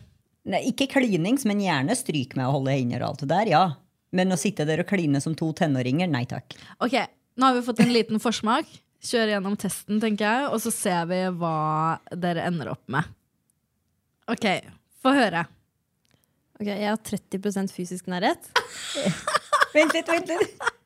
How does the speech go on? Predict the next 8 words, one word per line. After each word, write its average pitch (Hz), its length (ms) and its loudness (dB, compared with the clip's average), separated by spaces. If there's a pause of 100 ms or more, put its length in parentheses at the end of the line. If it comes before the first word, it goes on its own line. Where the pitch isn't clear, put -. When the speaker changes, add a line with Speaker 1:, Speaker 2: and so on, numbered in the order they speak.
Speaker 3:
Eh, 233 320 2
tjuesyv 190 600 -4
prosent 190 380 -4
tid, 294 320 -4 (880)
tjuefire 226 480 -2
prosent 190 260 -4
anerkjennende 165 560 -4
ord, 247 220 0